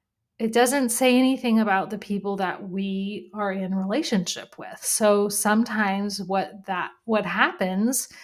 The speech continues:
when we start engaging in conflict differently is people ask questions about that. And I always say, just say what the work is that you're doing. Just say, like, "You know what? I don't feel good about our conflict.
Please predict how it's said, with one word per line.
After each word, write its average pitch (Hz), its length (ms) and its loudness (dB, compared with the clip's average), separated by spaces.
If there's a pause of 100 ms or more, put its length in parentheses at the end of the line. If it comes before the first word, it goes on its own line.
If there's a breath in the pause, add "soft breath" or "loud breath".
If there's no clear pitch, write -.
(160 loud breath)
when 214 120 2
we 214 100 2
start 208 320 0
engaging 202 680 0
in 190 160 -2
conflict 254 560 2
differently 185 580 -4
is 214 200 -6
people 214 340 -4
ask 190 340 -2
questions 202 640 -2
about 165 300 -8
that. - 240 -10 (420 loud breath)
And 226 140 8
I 254 160 8
always 254 360 4
say, 208 280 0
just 214 400 -2
say 233 320 2
what 285 200 2
the 240 100 0
work 196 360 -2
is 214 220 -2
that 156 160 -6
you're 202 120 -4
doing. 180 480 -10 (440 loud breath)
Just 269 300 2
say, 254 280 6
like, 220 260 2
"You 277 160 -2
know 320 160 2
what? 269 320 6 (920 loud breath)
I 247 100 8
don't 330 180 4
feel 320 140 4
good 285 160 2
about 254 240 4
our 247 140 6
conflict. 202 840 -4